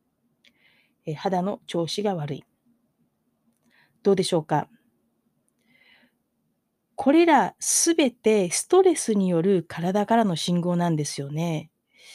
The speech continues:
とても身近な信号ですよね、これらのサインって。もちろん、ストレスが原因ではない可能性もあります。なので、心配なことがあれば、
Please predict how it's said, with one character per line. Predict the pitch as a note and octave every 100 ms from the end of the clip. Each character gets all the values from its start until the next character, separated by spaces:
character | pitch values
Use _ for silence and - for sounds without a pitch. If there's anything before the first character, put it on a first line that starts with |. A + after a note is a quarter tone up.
| - - - - _ _ _ _ _ _ _ _ _ _ _ _ _ -
と | G#3
て | -
も | F4 F#4+
身 | F4+ E4+
近 | F4 F4
な | F4+ F4
信 | E4 E4
号 | D#4+ E4
で | D#4+
す | -
よ | F#3
ね、 | G3
こ | G#3
れ | G3
ら | F#3+
の | D#3+
サ | D3 E3
イ |
ン | D#3
っ |
て。 | - D3+ C#3+ - _ _ _ _ _ _ _ _ _ _ _ _ _ _ _ _ _ _ _
も | C#4 D4
ち | F4+
ろ | E4+ C#4+
ん、 | G#3 -
ス | -
ト | C4+
レ | B3+
ス | A#3
が | G3+ G3+ F3+
原 | E3+
因 | G3 G#3+
で | A#3
は | F#3+
な | G3
い | F#3+
可 | F#3
能 | E3+
性 | D#3+ F#3+
も | B3+
あ | G3+
り | F3
ま | D3+
す。 | - - _ _ _ - _
な | B3+
の | A#3+
で、 | G3+ A#3 G#3+
心 | C#4 - D#4 E4+
配 | - E4+
な | F4
こ | E4 E4
と | C4+
が | G#3 F3+
あ | G3
れ | G#3
ば、 | F3 B3+ C4 E3